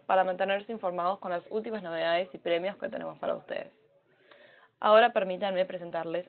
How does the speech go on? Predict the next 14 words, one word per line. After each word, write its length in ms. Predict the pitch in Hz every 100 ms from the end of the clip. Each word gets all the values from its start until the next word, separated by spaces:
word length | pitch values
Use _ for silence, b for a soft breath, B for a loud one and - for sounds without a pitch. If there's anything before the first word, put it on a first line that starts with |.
| -
a 140 | 175
Karen 320 | 175 180 196
Munaico 560 | 202 196 190 190 190 -
de 160 | - 175
D 140 | 175
H 260 | 170 170 170
L 140 | 170
Américas, 480 | 160 156 156 160 160 -
quien 120 | 180
presentará 520 | 190 185 190 185 202
el 80 | 220
webinar 420 | 180 170 170 160
de 140 | 156 156
hoy. 180 | 151